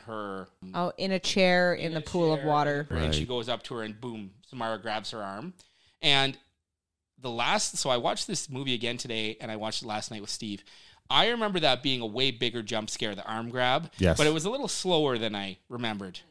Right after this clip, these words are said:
Speaker 1: So it was, like, more like she reaches out, she grabs her hand. I remember being so terrified by that scene, probably 'cause I was already shitting myself.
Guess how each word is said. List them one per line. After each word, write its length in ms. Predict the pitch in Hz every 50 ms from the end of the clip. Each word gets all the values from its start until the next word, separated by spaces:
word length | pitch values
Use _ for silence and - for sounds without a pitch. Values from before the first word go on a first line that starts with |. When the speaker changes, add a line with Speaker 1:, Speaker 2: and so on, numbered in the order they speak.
| _ _ _ _
Speaker 1:
So 160 | - - 160
it 40 | 151
was, 160 | 156 147 143
like, 160 | - 165 156 151
more 240 | 160 160 160 165
like 160 | 160 151 135 127
she 140 | - -
reaches 280 | 135 131 131 117 117 123
out, 180 | 120 117 113 -
she 80 | -
grabs 240 | - 120 113 113 110
her 60 | 110 104
hand. 220 | 104 113 110 110 -
I 160 | - 107 113 135
remember 340 | 147 139 123 113 110 110 107
being 280 | 92 107 110 107 101 98
so 400 | - - - - 139 135 151 151
terrified 680 | 151 - - 131 123 127 135 - - 143 135 139 139 147
by 100 | 131 131
that 200 | 131 127 131 -
scene, 420 | - - 151 139 143 147 156 160 - - - _ _ _ _ _ _
probably 240 | - 269 294 - 202
'cause 160 | - 156 131
I 100 | 135 120
was 140 | 117 113 113
already 200 | 143 139 127 117
shitting 340 | 107 - - - 143 139 139
myself. 500 | 135 117 107 - - 117 107 104 107 -